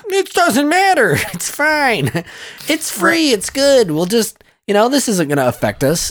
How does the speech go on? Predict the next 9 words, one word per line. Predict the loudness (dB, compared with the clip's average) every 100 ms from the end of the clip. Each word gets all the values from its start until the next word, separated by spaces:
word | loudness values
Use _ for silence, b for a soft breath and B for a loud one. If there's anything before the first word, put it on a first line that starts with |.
| -6
and | -6
kind | -2 0
of | 0 0
blindly | 0 2 2 0 0
waltzing | 2 2 0 -4 -4
into | -4 -6 -4 -4 -4 -6 -12 _ _ _ _ _ _ _ _
this | -6 -4 -4
thing | 0 0 0 -4 -2
that | -2 -2